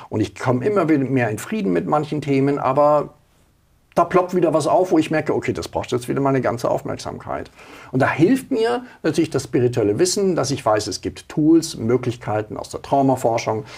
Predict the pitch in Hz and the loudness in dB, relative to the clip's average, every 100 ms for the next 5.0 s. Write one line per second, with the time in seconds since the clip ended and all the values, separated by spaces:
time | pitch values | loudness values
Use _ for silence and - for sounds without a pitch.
0 | - - 90 135 123 120 135 117 117 107 | -16 -8 -4 2 4 4 2 0 0 -2
1 | 107 98 95 110 - - 117 120 123 123 | -2 -2 -4 -6 -8 -2 0 2 0 -4
2 | - - - 175 185 175 139 139 - - | -10 -16 -8 -2 2 4 2 0 -8 -2
3 | 123 127 175 190 180 131 113 127 156 180 | 0 4 4 4 -2 0 0 4 4 2
4 | - - 117 113 104 170 190 196 - | -2 0 0 -2 -6 -6 0 -2 -2